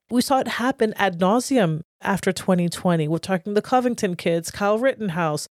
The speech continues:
Ahmaud Arbery, so many different things that they've done where they've shown that they lie repeatedly, repeatedly, and nothing happens to them. There is no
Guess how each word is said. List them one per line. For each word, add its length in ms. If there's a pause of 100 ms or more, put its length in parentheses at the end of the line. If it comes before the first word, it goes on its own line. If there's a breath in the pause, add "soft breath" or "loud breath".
(160)
Ahmaud 360
Arbery, 560
so 180
many 180
different 440
things 200
that 140
they've 300
done 340
where 120
they've 280
shown 300
that 100
they 140
lie 300
repeatedly, 640
repeatedly, 800 (160)
and 220
nothing 340
happens 480
to 140
them. 240
There 180
is 140
no 420